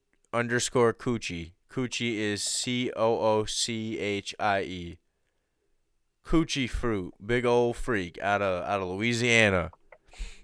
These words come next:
Don't be surprised by what I post on my account. Viewer discretion is advised. Adult content.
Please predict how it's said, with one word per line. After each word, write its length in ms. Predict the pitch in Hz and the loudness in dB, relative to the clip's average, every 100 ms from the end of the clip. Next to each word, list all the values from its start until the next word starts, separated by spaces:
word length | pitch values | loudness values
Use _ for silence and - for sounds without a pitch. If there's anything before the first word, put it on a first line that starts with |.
| - - - - - - - - - - - - - | -20 -20 -20 -20 -20 -18 -16 -18 -20 -18 -18 -8 2
Don't 240 | 120 127 117 | 6 6 4
be 100 | 127 | 4
surprised 680 | - 117 123 120 120 117 | 2 8 10 12 12 8
by 160 | 113 101 | 8 10
what 200 | 101 107 | 10 8
I 120 | 107 | 8
post 400 | 104 117 113 113 | 10 8 8 6
on 120 | 110 | 2
my 180 | 107 98 | 4 4
account. 480 | 95 - 117 113 87 | 0 0 2 2 0
Viewer 240 | 117 120 | 2 4
discretion 540 | 107 104 120 110 104 101 | 4 2 4 4 4 -2
is 220 | 98 95 | 0 0
advised. 500 | 92 98 101 101 101 | 2 6 8 6 2
Adult 440 | - 90 98 104 - | -4 -2 2 2 2
content. 580 | 107 98 90 101 82 | -4 -2 -2 -6 -8